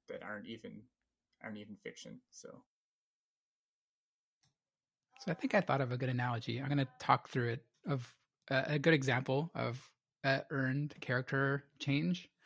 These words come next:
Speaker 2: I don't know that it's completely analogous, but I'm gonna talk through it. So, of course, it's Star Trek.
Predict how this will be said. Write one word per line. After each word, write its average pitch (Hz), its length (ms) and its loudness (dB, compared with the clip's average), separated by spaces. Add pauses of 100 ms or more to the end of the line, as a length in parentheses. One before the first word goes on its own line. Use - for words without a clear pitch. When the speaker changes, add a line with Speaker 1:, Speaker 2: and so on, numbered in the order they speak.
(200)
Speaker 2:
I 147 60 0
don't 180 140 2
know 160 100 6
that 143 140 4
it's 120 100 -2
completely 143 360 0
analogous, 135 380 4
but - 280 -2 (100)
I'm 151 60 -2
gonna 135 100 6
talk 139 180 6
through 127 160 6
it. - 120 0 (160)
So, 131 200 2
of 123 120 0
course, 165 260 6
it's - 80 -10
Star 127 200 4
Trek. 120 340 -4